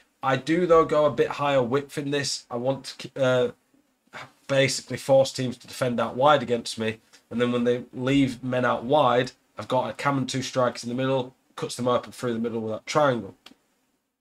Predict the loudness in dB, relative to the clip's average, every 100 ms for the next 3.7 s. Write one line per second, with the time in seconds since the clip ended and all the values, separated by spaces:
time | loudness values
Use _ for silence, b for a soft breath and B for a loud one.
0 | _ _ _ -12 -6 -4 0 -2 -2 -6
1 | -6 -10 -16 _ _ -12 2 4 4 2
2 | 0 -4 -6 -2 -2 0 4 6 8 6
3 | 2 -4 -8 2 4 4